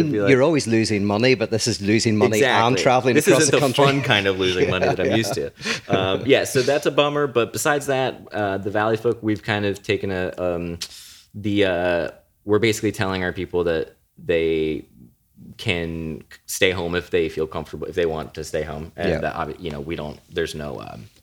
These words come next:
Speaker 2: it's not like they won't get paid or anything like that. Um, and so, yeah, we're, we're doing that, but also making sure that we just clean everything, and we're still recording stuff and filming stuff, and we just sort of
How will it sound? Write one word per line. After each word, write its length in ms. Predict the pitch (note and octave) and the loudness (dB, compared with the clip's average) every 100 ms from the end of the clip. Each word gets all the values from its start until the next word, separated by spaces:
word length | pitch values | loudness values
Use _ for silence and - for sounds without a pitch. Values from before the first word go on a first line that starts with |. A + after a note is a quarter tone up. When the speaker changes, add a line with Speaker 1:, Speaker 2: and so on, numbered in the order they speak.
| _ _ _ _ - | _ _ _ _ -12
Speaker 2:
it's 140 | F#2+ F2 | -8 -6
not 120 | D2 | -6
like 260 | D2 - | -8 -10
they 200 | - C2+ - - - - - _ | -10 -10 -14 -20 -20 -20 -20 _
won't 180 | F2+ E2 | -8 -4
get 160 | E2 | -4
paid 240 | - D2 D2 | -2 -4 -4
or 40 | |
anything 260 | D#2 D#2 D#2+ | -6 -6 -8
like 120 | D2+ | -6
that. 260 | D2+ E2 - - - - | -4 -4 -6 -20 -18 -4
Um, 500 | F2+ D#2 A#1 C2 D2 _ _ _ _ F#2+ | -2 -2 -6 -10 -14 _ _ _ _ -2
and 180 | F#2 | -2
so, 200 | - F2+ | 0 0
yeah, 200 | F2 E2 | 2 0
we're, 260 | D2+ F#2+ F2 - _ | 0 -2 -4 -8 _
we're 120 | F#2+ | -4
doing 220 | G2 C3 A2+ | 0 0 2
that, 240 | G#2+ G2+ | 0 0
but 100 | G2 | 0
also 460 | D#2 F#2 - F2+ F2 | 0 -2 0 -2 -2
making 320 | E2+ E2+ F2 | -4 -6 -6
sure 220 | - F2 | -6 -4
that 100 | D#2+ | -2
we 140 | D#2 E2 | -4 -6
just 320 | D#2 D2+ - | -6 -8 -10
clean 260 | - F2 F2 | -8 -6 -4
everything, 680 | E2+ E2+ F2+ F2 E2+ E2+ E2 | -4 -6 -6 -6 -6 -6 -8
and 460 | D#2+ D#2 D#2 D2 | -8 -6 -6 -8
we're 120 | D#2+ | -8
still 200 | D#2+ G#2 | -4 -2
recording 400 | F#2 F2+ F#2 F2 | -4 0 0 0
stuff 500 | F2 F2+ E2+ E2+ - | -2 0 0 0 -8
and 140 | - E2 | -14 -10
filming 300 | D#2+ D#2 D#2 | -8 -8 -8
stuff, 480 | - D#2 D2+ - - _ | -6 -6 -6 -8 -20 _
and 280 | D#2+ D2 D2 | -10 -8 -8
we 60 | D2 | -10
just 160 | D2 | -12
sort 200 | - D2 | -10 -8
of 80 | C#2+ | -10